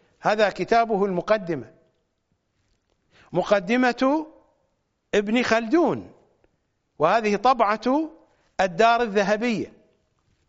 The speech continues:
في الصفحة الثامنة والستين بعد المائة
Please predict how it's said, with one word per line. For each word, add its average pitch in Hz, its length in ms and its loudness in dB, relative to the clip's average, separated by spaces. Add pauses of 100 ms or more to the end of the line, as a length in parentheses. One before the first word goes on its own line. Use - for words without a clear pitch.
(2250)
في - 100 -4
الصفحة 202 760 0 (540)
الثامنة 214 720 0
والستين 254 1160 0
بعد 214 300 0
المائة 180 500 -2